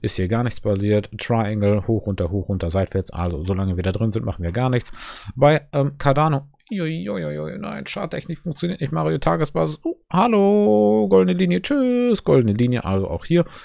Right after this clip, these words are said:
weiterhin in diesem Kanal. Äh, da machen wir auch gar nichts. Fallen wir drunter, Short, closen wir drüber. Alles klar, versuchen wir das in die nächste Resistance. Ihr seht, ich baller da jetzt ein bisschen,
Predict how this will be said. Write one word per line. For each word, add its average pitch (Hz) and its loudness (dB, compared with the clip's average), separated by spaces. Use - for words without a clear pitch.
weiterhin 110 0
in 98 -4
diesem 90 -2
Kanal. 131 0
Äh, 104 2
da 101 -2
machen 98 -2
wir - -6
auch - -2
gar 107 0
nichts. 101 -4
Fallen 107 -2
wir 90 -2
drunter, 127 -2
Short, 123 0
closen 107 -2
wir 92 -2
drüber. 107 0
Alles 80 -8
klar, 87 -4
versuchen 90 -6
wir 104 -2
das - -4
in 131 -2
die 135 -2
nächste 131 0
Resistance. 117 2
Ihr 95 0
seht, 107 0
ich 98 -2
baller 104 2
da 98 0
jetzt 95 -4
ein 110 -6
bisschen, 92 -6